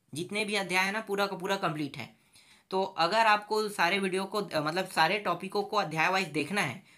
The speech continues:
तो playlist में आपको, अ, जाना होगा, और playlist में कक्षा नौवीं वहाँ पे लिखा गया class ninth,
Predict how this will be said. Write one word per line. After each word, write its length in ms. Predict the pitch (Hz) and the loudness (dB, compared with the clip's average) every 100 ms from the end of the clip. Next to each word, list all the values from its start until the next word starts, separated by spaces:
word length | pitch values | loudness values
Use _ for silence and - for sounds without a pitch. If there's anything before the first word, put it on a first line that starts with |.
| _ | _
तो 100 | 180 | -6
playlist 460 | 160 185 208 196 - | -4 -2 -2 -2 -4
में 140 | 202 | 0
आपको, 360 | 196 180 226 254 277 _ _ _ - | 0 -2 -4 -4 -6 _ _ _ 0
अ, 260 | 170 170 | 4 4
जाना 280 | 156 151 160 | 4 2 2
होगा, 200 | 190 196 | 0 0
और 120 | 240 | -2
playlist 400 | 160 190 196 180 | 0 0 -2 -4
में 140 | 185 208 | -6 -4
कक्षा 280 | - - 196 | -6 -4 -4
नौवीं 360 | 160 156 220 | -2 -2 -4
वहाँ 200 | 185 165 | -2 -2
पे 100 | 170 | -2
लिखा 280 | 165 143 170 | -4 -2 -2
गया 100 | 202 | -2
class 300 | 214 151 151 151 | 0 2 2 0
ninth, 300 | 139 254 | -2 -2